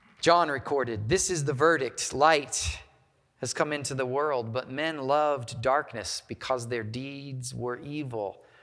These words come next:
For everyone who does wicked things hates the light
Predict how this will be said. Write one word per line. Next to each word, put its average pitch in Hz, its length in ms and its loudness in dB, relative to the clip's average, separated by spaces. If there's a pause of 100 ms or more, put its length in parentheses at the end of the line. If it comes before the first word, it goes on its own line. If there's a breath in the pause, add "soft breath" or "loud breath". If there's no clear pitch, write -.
(300 loud breath)
For 196 180 6
everyone 226 520 6
who 208 160 0
does 175 560 6
wicked 170 500 0
things 156 840 -6 (920)
hates - 340 -4
the 113 120 -2
light 101 420 -4